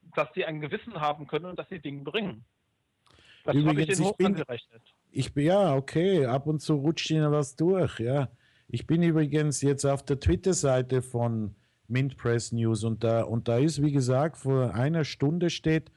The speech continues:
Speaker 2: „Tech problems are back. Here's a repost of allegations that Saudi-supplied rebels were behind serious chemical attack.“ Das heißt also, die technischen Probleme sind zurück.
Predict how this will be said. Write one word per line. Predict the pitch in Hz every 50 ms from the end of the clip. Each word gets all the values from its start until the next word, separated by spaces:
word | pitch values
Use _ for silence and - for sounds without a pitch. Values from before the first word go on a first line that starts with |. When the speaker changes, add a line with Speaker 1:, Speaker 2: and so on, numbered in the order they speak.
| _ _ - _ _ _ _ _ _ - _ -
Speaker 2:
„Tech | - 165 185 - - -
problems | - 160 165 160 160 165 156 143 139
are | 139
back. | 120 - - 139 151 170 170 -
Here's | - - 143 151 160 156 139
a | 147
repost | 143 139 135 135 - - 147 143 160 160 - -
of | 147 127 131
allegations | 135 131 131 120 - 127 135 156 160 - 147 135 131
that | 131 123
Saudi-supplied | - 135 131 135 143 143 143 123 139 131 - 135 131 131 120 120
rebels | 127 127 131 139 135 120 113
were | 117 123 120
behind | 113 - 117 107 113 113 120 123 120
serious | - - 123 127 127 120 120
chemical | - - 120 123 135 127 - 131 123 113
attack.“ | 87 98 - - 104 90 76 71 - - _ - - - - - - - -
Das | - 117 107 101
heißt | 120 127 147 135 - 101
also, | 113 131 131 127 131
die | 123 123 - 117 113
technischen | - - 143 151 151 - 160 156 139 143 135
Probleme | 127 131 120 123 123 123 135 135 131
sind | 117 113 120 120 -
zurück. | - 110 104 107 139 170 170 -